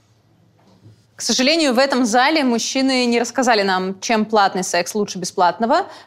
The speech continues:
Но если сейчас такие мужчины смотрят этот выпуск, напишите, пожалуйста, в комментариях. Нам очень интересно узнать ваше мнение. Ну и женщины, конечно, если вы смотрите, поделитесь своим мнением, как вы считаете, почему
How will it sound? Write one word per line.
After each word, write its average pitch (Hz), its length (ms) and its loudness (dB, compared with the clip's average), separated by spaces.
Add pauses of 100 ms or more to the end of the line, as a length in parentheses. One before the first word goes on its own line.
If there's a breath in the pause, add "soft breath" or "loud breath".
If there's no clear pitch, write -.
Но 233 300 2
если 262 320 0
сейчас 202 440 0
такие 226 260 -2
мужчины 226 360 0
смотрят 208 480 -2
этот - 220 -12
выпуск, 302 380 -2
напишите, 247 380 -2
пожалуйста, 202 440 0
в - 60 -18
комментариях. 202 680 -2 (540)
Нам 214 220 2
очень 220 320 0
интересно 202 400 -2
узнать 196 400 -2
ваше 180 240 -4
мнение. 190 440 -4 (680 loud breath)
Ну 311 100 2
и 254 220 2
женщины, 277 380 0
конечно, 233 360 0
если 220 160 -2
вы 208 80 0
смотрите, 254 580 0
поделитесь 240 520 -2
своим 240 360 2
мнением, 262 420 2
как 254 200 -2
вы 277 100 2
считаете, 220 400 0
почему 240 580 0